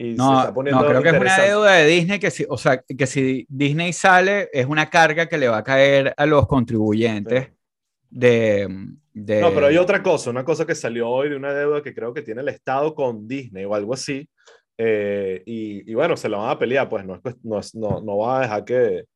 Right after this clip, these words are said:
Speaker 1: que el dictador suelo de Florida haga lo que le dé la gana.
Speaker 2: No, es burda de chimba la broma, pero,
Speaker 1: Sí.
Speaker 2: eh, yo me estaba imaginando como que, o sea, te imaginas un universo paralelo, así que,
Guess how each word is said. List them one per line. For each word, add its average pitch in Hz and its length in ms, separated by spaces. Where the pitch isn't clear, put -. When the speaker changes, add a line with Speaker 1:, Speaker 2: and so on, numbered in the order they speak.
Speaker 1:
que 117 100
el 107 100
dictador 107 400
suelo 110 800
de 98 100
Florida 101 720
haga 104 600
lo 104 100
que 104 100
le 90 100
dé 87 100
la 90 100
gana. 80 260
Speaker 2:
No, 123 140
es 101 180
burda 113 260
de 135 60
chimba 135 340
la 127 120
broma, 98 420
pero, 101 440
Speaker 1:
Sí. 98 320
Speaker 2:
eh, 117 220
yo 127 100
me 151 60
estaba 196 180
imaginando 143 460
como 160 220
que, 110 320
o - 40
sea, 127 200
te 123 80
imaginas 123 380
un 175 80
universo 160 500
paralelo, 120 760
así 107 300
que, 127 340